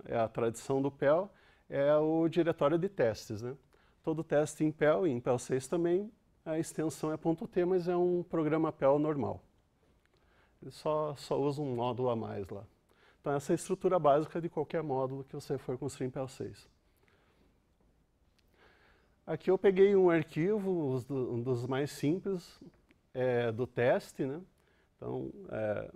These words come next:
normalmente, pra deixar ordenado lá com alguma coerência, você coloca o número,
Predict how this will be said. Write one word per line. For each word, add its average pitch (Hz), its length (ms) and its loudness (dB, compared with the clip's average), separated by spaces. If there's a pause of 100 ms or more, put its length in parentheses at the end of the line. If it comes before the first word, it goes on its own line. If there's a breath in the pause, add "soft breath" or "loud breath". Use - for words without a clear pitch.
(140)
normalmente, 139 640 0
pra 131 160 -2
deixar 120 440 2
ordenado 117 720 -2
lá 113 200 -2
com - 120 -10
alguma 120 260 -4
coerência, 170 460 -2
você 202 160 -8
coloca 185 320 0
o 165 40 0
número, 185 500 -2